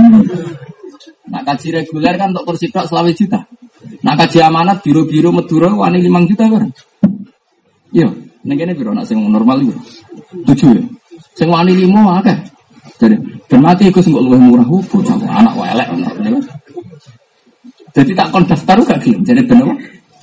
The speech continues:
"Engko nak mati Gus mu-, murah." Jadi.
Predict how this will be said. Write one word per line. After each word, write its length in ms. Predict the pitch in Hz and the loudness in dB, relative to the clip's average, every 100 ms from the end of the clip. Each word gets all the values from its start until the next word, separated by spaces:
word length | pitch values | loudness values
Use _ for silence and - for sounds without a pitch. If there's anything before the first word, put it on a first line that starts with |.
| - - - - - - | -20 -20 -20 -20 -18 -2
"Engko 140 | 120 - | 2 2
nak 140 | - | 2
mati 200 | 139 - 151 | 0 0 -2
Gus 140 | - - | -2 2
mu-, 220 | 233 233 - _ _ - - - - - | 2 2 -8 _ _ -20 -12 -8 0 4
murah." 220 | 123 - | 4 2
Jadi. 220 | - - | -6 -12